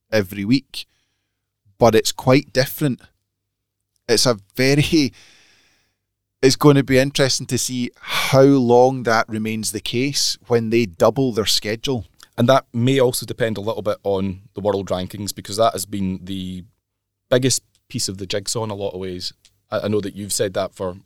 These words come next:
Speaker 2: for many months, how they're going to get around that issue.
Speaker 1: Yeah.
Speaker 2: We've had quite a lot of questions overnight. Thank you to everyone who did reply to my tweet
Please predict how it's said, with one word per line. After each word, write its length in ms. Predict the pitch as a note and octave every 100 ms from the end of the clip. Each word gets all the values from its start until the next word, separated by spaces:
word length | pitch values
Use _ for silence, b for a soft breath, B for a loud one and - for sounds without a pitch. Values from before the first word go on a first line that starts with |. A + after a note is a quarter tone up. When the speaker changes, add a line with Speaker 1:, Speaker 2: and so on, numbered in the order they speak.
| -
Speaker 2:
for 100 | G2
many 220 | G2+ F#2+
months, 280 | F#2+ A#2 -
how 120 | G2+
they're 80 | G2+
going 160 | G2+
to 60 | F#2
get 180 | F#2+ F#2+
around 240 | F#2+ F#2 -
that 260 | F#2 F#2
issue. 320 | A2 - A2+ F2+
Speaker 1:
Yeah. 220 | G#2 B2+ F2+ b b b -
Speaker 2:
We've 140 | G#2+
had 180 | A#2+ G2
quite 200 | C3 A2+
a 40 |
lot 140 | A2+ G#2+
of 80 |
questions 480 | - A#2 - A2 G#2
overnight. 460 | G2+ G2 G2 G#2+ -
Thank 180 | B2 A#2+
you 80 | A#2
to 160 | A2+
everyone 380 | A2+ A2+ A2 G#2
who 80 | G#2
did 440 | F#2+ B2 B2 A#2 - - _ _
reply 220 | - A2+
to 120 | A2 -
my 100 | G#2+
tweet 300 | - A2